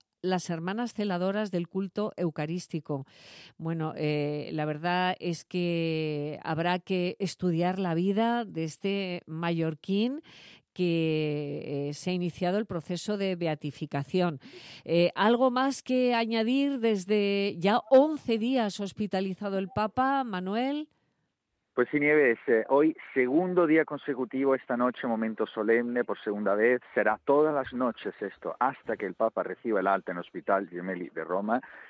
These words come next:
Speaker 2: Es que, eh, la curia romana y los fieles presentes que quieran aquí, que estén residentes en Roma o que estén aquí en Roma, eh, se reunirán a las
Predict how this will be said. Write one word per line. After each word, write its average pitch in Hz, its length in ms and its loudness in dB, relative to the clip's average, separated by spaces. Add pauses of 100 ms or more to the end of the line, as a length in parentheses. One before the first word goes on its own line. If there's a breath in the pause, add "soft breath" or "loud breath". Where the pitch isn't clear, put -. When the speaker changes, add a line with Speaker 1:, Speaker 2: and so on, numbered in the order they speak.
Speaker 2:
Es 107 160 -8
que, 107 300 2 (260 loud breath)
eh, 92 400 4
la 87 140 -2
curia 147 260 2
romana 131 580 2
y 101 140 -6
los 92 220 -2 (100)
fieles 120 420 2
presentes 113 800 -2
que 87 100 -4
quieran 113 600 0
aquí, 113 400 -6
que 87 80 -12
estén 95 260 -8
residentes 92 480 -10
en 87 80 -14
Roma 120 360 0
o 113 40 -6
que - 120 -18
estén 85 200 -12
aquí 78 160 -10
en 80 100 -14
Roma, 113 300 0 (400 loud breath)
eh, 90 240 -2
se 104 80 -4
reunirán 139 460 0
a 113 100 4
las 104 160 2